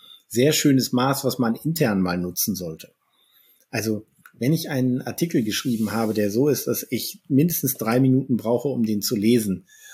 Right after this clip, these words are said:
und die Leute sind durchschnittlich unter zwanzig Sekunden auf meiner Seite, dann weiß ich, dass ich entweder, ähm, mein Inhalt so unspannend war,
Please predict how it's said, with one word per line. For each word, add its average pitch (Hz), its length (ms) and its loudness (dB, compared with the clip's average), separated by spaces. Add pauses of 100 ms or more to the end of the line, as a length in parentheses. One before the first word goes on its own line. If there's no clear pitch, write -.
(160)
und 104 160 -10
die 123 60 2
Leute 120 360 2
sind 117 200 0
durchschnittlich 127 680 -2
unter 156 300 4
zwanzig 120 440 -2
Sekunden 127 460 0
auf 113 160 -8
meiner 104 260 0
Seite, 113 380 0
dann 95 240 -4
weiß 117 320 -2
ich, 156 160 -6
dass 107 160 -6
ich - 200 -10
entweder, 143 680 0 (560)
ähm, 113 480 2 (640)
mein 131 260 -4
Inhalt 135 380 2
so 127 140 0
unspannend 107 720 0
war, 104 300 -6